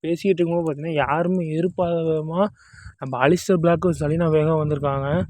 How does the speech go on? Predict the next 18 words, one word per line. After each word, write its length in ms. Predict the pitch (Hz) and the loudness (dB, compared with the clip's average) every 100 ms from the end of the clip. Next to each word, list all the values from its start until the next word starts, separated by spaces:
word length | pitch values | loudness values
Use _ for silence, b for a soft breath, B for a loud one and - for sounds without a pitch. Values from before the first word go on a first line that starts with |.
| B B B B | B B B B
So, 120 | - 170 | -8 -2
இவங்க 280 | 160 180 196 | 2 2 4
ரெண்டு 240 | 196 190 196 | 2 4 4
பேரும் 160 | 196 | 4
வந்து 160 | 196 190 | 2 2
நம்ம 220 | 180 175 | 0 0
கோடி 180 | 156 165 | 2 2
ரோட்ஸ் 180 | 170 151 | 4 2
அட்டாக் 280 | 147 165 156 | 2 2 0
பண்ற 200 | 151 151 | -4 -4
மாதிரிலாம் 380 | 151 156 160 147 | -4 -4 -4 -4
பேசிட்டு 320 | 151 - 147 | -4 -6 -8
இருந்தாங்க. 320 | 139 135 139 | -6 -6 -4
வந்த 260 | 151 143 156 170 | -4 -2 2 4
உடனே 280 | 160 165 190 | 4 4 2
நம்ம 240 | 190 151 143 | 2 2 0
பேசிட்டு 380 | 165 165 170 151 | -2 -2 -2 -2
இருந்த 180 | 151 | -6